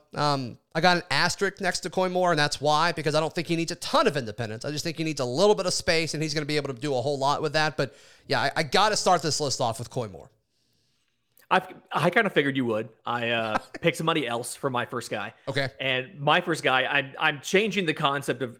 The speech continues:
Speaker 2: independence away from breaking away from defenders and more so from when it comes to playing time, breaking away from the logjam at his position.
Speaker 1: Interesting.
Speaker 2: And thi-, and this is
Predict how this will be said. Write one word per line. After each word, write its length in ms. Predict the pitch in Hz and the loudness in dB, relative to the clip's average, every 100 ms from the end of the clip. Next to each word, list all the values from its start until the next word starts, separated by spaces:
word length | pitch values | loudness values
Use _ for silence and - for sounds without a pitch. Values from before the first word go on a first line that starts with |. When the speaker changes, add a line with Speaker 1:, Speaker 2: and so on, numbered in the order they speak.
| _ - | _ -4
Speaker 2:
independence 560 | 147 - 143 127 117 | -2 0 -2 -4 -4
away 300 | 131 127 139 | -2 4 4
from 160 | 135 139 | 2 0
breaking 260 | 131 131 | 2 2
away 160 | 131 131 | 2 0
from 140 | 135 | 0
defenders 580 | 135 139 123 113 110 104 | -6 -4 -4 -4 -8 -10
and 160 | 123 123 | -10 -6
more 200 | 123 131 | -2 -2
so 280 | - 131 127 | 0 0 0
from 480 | - 123 120 120 - _ _ _ | -4 -10 -10 -10 -14 _ _ _
when 120 | 143 | -2
it 20 | |
comes 200 | 147 123 | -2 -2
to 60 | 143 | -8
playing 500 | - 175 180 151 131 | -4 0 0 0 -4
time, 320 | 127 117 113 | -4 -2 0
breaking 340 | 139 151 180 | 0 0 0
away 340 | 151 139 139 135 | 0 2 0 -2
from 240 | - 131 | -4 -4
the 80 | 127 | -4
logjam 600 | 123 127 131 120 127 127 | -2 0 0 -2 -4 -4
at 60 | 123 | -6
his 180 | 123 117 | -8 -10
position. 580 | 120 117 196 196 113 110 - | -10 -2 -2 -2 -10 -12 -10
Speaker 1:
Interesting. 360 | 113 110 143 | -8 -4 -4
Speaker 2:
And 220 | 139 127 123 | -4 -6 -6
thi-, 200 | 175 - | -8 -8
and 140 | 147 | -4
this 200 | 147 151 147 | -2 -2 -2
is 420 | 143 135 127 | -2 -4 -8